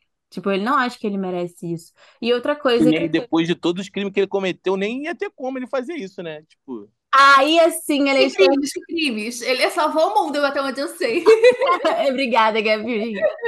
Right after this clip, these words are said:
Speaker 2: Não, não. Tá, ele
Speaker 1: Cara.
Speaker 2: salvou o mundo, mas
Speaker 3: Acho que no
Speaker 2: matou
Speaker 3: final a gente
Speaker 2: a
Speaker 3: pode fazer uma
Speaker 2: galera no caminho.
Speaker 3: retrospectiva dos crimes do Sasuke, né? Eu acho que a gente pode.
Speaker 1: Cara, o único
Speaker 2: Não,
Speaker 1: crime do
Speaker 2: e eu,
Speaker 1: Sasuke
Speaker 2: eu queria, eu queria só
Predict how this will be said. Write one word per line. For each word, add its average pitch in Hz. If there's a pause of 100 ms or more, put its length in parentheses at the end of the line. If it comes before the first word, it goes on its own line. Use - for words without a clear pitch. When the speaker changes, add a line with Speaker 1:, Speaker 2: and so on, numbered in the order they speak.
(680)
Speaker 2:
Não, -
não. - (240)
Tá, -
ele 262
Speaker 1:
Cara. -
Speaker 2:
salvou 165
o 185
mundo, 170
mas 247 (400)
Speaker 3:
Acho 277
que 339
no 311
Speaker 2:
matou -
Speaker 3:
final 294
a 370
gente 190
Speaker 2:
a -
Speaker 3:
pode 294
fazer 262
uma 269
Speaker 2:
galera -
no -
caminho. 320
Speaker 3:
retrospectiva 262
dos 269
crimes 240
do 262
Sasuke, 190
né? 202
Eu 202
acho 202
que 233
a -
gente 208 (280)
pode. 175 (320)
Speaker 1:
Cara, 262
o 254
único 285
Speaker 2:
Não, -
Speaker 1:
crime 269
do 269
Speaker 2:
e 190
eu, 339
Speaker 1:
Sasuke - (120)
Speaker 2:
eu 185
queria, 156
eu 143
queria 160
só 185